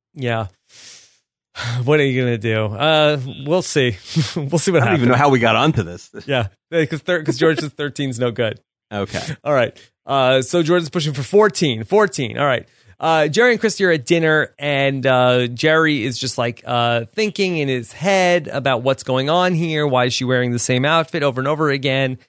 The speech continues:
Speaker 1: Does she have a closet full of these, like Superman? And she knocks over the wine onto her dress. Uh, don't you think that Jerry should have knocked the wine over onto her dress?
Speaker 2: Uh, yeah, I think it should have been intentional, but it's more of a George thing, though. That's my only problem.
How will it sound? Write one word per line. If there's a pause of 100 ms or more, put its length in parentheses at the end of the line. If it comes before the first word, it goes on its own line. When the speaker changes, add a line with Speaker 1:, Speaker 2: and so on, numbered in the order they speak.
(100)
Speaker 1:
Does
she
have
a
closet
full
of
these,
like
Superman? (400)
And
she
knocks
over
the
wine
onto
her
dress.
Uh,
don't
you
think
that
Jerry
should
have
knocked
the
wine
over
onto
her
dress? (200)
Speaker 2:
Uh,
yeah,
I
think
it
should
have
been
intentional,
but
it's
more
of
a
George
thing,
though.
That's
my
only
problem.